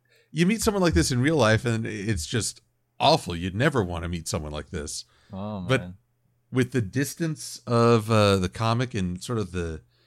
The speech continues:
Speaker 1: safe knowledge this is an alternate,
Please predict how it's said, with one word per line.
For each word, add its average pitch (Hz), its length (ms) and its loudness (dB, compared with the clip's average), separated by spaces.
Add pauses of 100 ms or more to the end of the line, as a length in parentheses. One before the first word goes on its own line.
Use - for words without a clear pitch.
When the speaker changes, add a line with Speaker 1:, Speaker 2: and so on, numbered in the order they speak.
(1000)
Speaker 1:
safe 123 440 0
knowledge 117 360 2
this 110 180 -2
is 101 160 -2
an 98 100 -2
alternate, 101 500 -4